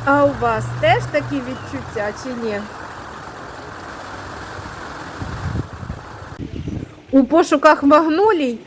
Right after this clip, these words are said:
натрапила ще на оцей годинник. Я його вже показувала в інших відео своїх. Прогулянки Одесою. Ну, подивимося ще раз, пороздивляємося.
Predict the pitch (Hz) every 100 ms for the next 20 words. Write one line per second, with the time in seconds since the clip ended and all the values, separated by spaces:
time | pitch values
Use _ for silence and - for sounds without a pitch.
0 | - - - 226 269 330 370 330 285 262
1 | 262 - 370 320 240 240 269 285 262 220
2 | 214 208 196 196 - 262 381 381 349 269
3 | 320 320 285 494 302 262 247 247 226 262
4 | 247 - 226 220 214 226 190 208 202 196
5 | 202 190 185 180 - - - - 247 285
6 | 320 277 277 269 277 262 226 208 190 -
7 | 196 190 190 - - - - - - -
8 | 508 587 370 392 415 415 339 311 277 277
9 | - 247 220 208 - 233 233 226 214 220
10 | 220 202 196 196 190 196 - 190